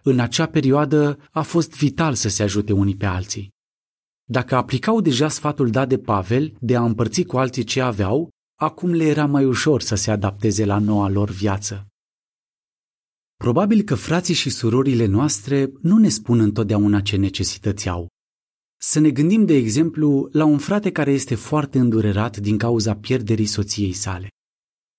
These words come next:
Are el nevoie de ajutor la pregătirea hranei, la transport sau la diferite treburi casnice?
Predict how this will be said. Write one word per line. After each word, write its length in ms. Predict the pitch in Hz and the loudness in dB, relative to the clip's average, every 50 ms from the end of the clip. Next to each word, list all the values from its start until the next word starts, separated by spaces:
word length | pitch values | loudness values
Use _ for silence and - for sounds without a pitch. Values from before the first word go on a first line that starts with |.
| _ _ | _ _
Are 260 | - 160 190 214 214 | -4 -2 0 2 2
el 200 | 190 156 165 165 | 2 2 2 2
nevoie 420 | 151 135 131 123 110 117 131 131 123 | 2 2 2 2 2 2 2 2 2
de 120 | 107 123 | 2 2
ajutor 440 | 120 110 95 107 104 107 117 117 113 | 0 0 0 -2 -2 0 -2 0 0
la 140 | 113 113 107 | 0 0 0
pregătirea 540 | - 113 113 101 110 104 110 120 113 110 98 | 0 0 0 0 0 0 0 0 0 0 -2
hranei, 640 | - - - 107 107 104 101 98 92 95 92 92 - | -4 -4 -2 -2 0 0 -2 -2 -6 -8 -12 -14 -10
la 200 | - 139 135 131 | -6 -4 -4 -4
transport 640 | 131 120 117 120 107 101 - - 113 117 110 104 101 | -2 -2 -2 0 0 0 -2 -2 0 0 0 0 -2
sau 220 | 104 - - 127 120 | -4 -2 -2 0 0
la 100 | 117 120 | 0 0
diferite 520 | 110 107 107 101 - 107 104 131 - 123 110 | 0 0 -2 -2 0 0 0 0 0 -2 -4
treburi 400 | - - 113 104 98 101 98 104 | -2 -2 -2 -2 -2 -4 -4 -4
casnice? 540 | - 143 135 135 151 147 143 - 139 123 | -6 -6 -2 0 0 -2 0 -2 -6 -6